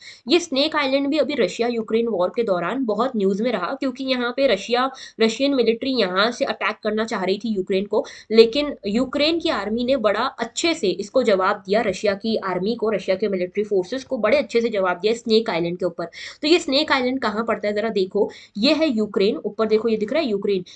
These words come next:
यहाँ पे ओडिशा, ये एक पोर्ट सिटी हमने देखा, इसी के पास में ब्लैक सी के अंदर यहाँ पड़ता है स्नेक आइलैंड, ओके? ये जो स्नेक आइलैंड है, इसको देखो आप यहाँ पे, ये देख रहे हो बड़ा मैप, उसमें आप देख सकते हो क्रीमिया के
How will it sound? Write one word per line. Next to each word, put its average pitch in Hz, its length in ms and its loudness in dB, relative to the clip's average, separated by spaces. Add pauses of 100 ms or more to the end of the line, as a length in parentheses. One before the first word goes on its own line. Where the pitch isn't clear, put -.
(120)
यहाँ 247 200 2
पे 339 120 -6
ओडिशा, 226 500 -2
ये 247 160 0
एक 311 220 0
पोर्ट 240 280 4
सिटी 262 240 -4
हमने 269 200 0
देखा, 247 400 -4
इसी 370 280 4
के 403 100 0
पास 214 500 0
में 180 200 -2 (260)
ब्लैक 214 280 2
सी 311 160 0
के 302 100 -2
अंदर 196 440 0 (200)
यहाँ 226 360 2
पड़ता 208 220 0
है 233 80 2
स्नेक 185 380 -4
आइलैंड, 170 300 -8 (100)
ओके? 196 240 -2 (680)
ये 247 160 4
जो 339 140 4
स्नेक 294 340 2
आइलैंड 226 360 2
है, 196 240 -2 (240)
इसको 330 260 0
देखो 262 320 2
आप 269 180 0
यहाँ 214 200 -2
पे, 233 100 -2
ये 233 100 -2
देख 226 180 2
रहे 294 100 -2
हो 185 120 -6 (100)
बड़ा 202 180 2
मैप, 175 260 -4
उसमें 247 260 -2
आप 240 120 -2
देख 214 180 0
सकते 220 260 -8
हो 294 40 -10
क्रीमिया 269 520 2
के 311 280 -2